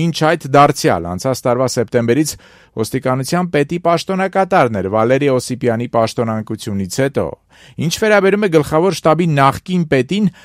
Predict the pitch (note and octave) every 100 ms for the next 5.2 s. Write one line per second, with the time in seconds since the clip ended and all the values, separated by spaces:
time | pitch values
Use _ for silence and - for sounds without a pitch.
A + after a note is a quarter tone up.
0 | - - G#2+ E3 F3+ F3+ A3 G#3+ F#3+ F3
1 | - G#3+ A3+ - D#3+ E3 F3 F#3+ G3 E3
2 | F3 E3+ E3 F#3+ G3 F3+ E3+ F3 F3+ F#3
3 | D3 E3 - G3 F3 D#3 - D#3+ F3+ F3
4 | E3+ E3 F3 - F#3 F#3+ F#3+ G#3+ A3+ A3+
5 | -